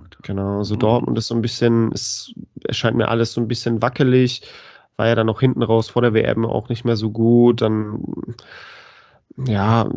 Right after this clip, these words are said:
Speaker 2: so ein Süle geistert ja auch immer darum, sp-, bleibt er jetzt auf rechts oder komm,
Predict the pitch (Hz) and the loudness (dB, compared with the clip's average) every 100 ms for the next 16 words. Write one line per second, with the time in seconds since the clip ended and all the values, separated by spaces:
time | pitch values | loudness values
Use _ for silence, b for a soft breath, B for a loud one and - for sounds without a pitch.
0 | - 113 123 127 110 127 139 131 123 120 | -4 0 2 2 4 6 6 6 6 6
1 | 117 110 113 117 120 113 127 123 113 110 | 4 2 2 2 -2 0 0 2 2 0
2 | 101 110 110 107 107 - - - - - | 0 0 0 -2 -4 -6 -10 -14 -12 -14
3 | - - 110 _ - - 120 123 127 120 | -10 -10 -10 _ -10 -2 0 2 2 2
4 | 123 113 117 123 - - 113 107 107 107 | 0 0 0 -2 -6 -6 -2 -2 -2 -4
5 | - - 110 | -6 -4 -4